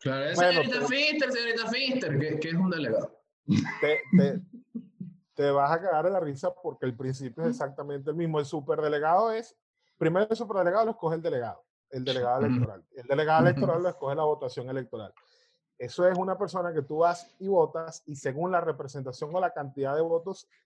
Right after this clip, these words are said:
Speaker 2: basado en la cantidad de votos que tengan en total, escogen una cantidad de listas de personas según el candidato que apoya. Se supone que esos delegados son independientes.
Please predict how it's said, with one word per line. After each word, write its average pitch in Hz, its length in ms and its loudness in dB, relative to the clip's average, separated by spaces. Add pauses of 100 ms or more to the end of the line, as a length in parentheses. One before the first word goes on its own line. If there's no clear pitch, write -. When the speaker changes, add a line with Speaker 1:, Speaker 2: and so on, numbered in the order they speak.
(200)
Speaker 2:
basado 175 580 2
en 247 80 0
la 247 140 -2
cantidad 165 460 -2
de 196 60 2
votos 208 360 -2 (100)
que 139 140 -10
tengan 151 800 -4
en 147 180 -10
total, 156 580 -6 (480)
escogen 156 420 -4
una 208 260 -2
cantidad 165 460 -4
de 170 140 -2
listas 185 720 -8
de 135 160 -6
personas 165 500 -6 (280)
según 151 400 -6
el 139 120 -8
candidato 139 600 -6
que 151 80 -10
apoya. 113 340 -10
Se 175 300 -8
supone 139 760 -8 (680)
que 139 80 -2
esos 135 200 -6
delegados 160 460 0
son 135 320 -10
independientes. 135 960 -8